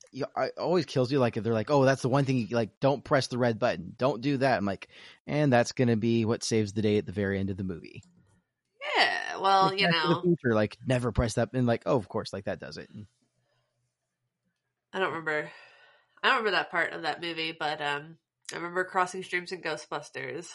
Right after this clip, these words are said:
Speaker 1: That, that was a good one. My, one of my favorite, uh, oh, uh, one of my favorite movies, Fanboys, that, like, flips that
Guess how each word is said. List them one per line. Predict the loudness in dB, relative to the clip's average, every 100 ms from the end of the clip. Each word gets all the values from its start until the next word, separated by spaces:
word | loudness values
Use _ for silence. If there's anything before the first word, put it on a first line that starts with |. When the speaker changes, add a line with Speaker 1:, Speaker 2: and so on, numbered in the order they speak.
| -20 _ _ _ _ _ _ _ -12
Speaker 1:
That, | -10 -2
that | -2
was | -2
a | -4
good | -6
one. | -6 -8 -12
My, | -10 -10 _
one | -6
of | -2
my | -2
favorite, | -2 -2 -2 0 -2
uh, | -2 -6 -10 -14 _ _ _ _ _ -4
oh, | -4 -4 -4
uh, | -6
one | -2 -2
of |
my | -2
favorite | -2 -2 0
movies, | -2 -4 -8
Fanboys, | -6 -4 -2 -4 -4 -8 -10 -4
that, | -4 -4 _ -16 -4
like, | -4 -4
flips | -14 -8 -4 -4 -4
that | -2 -2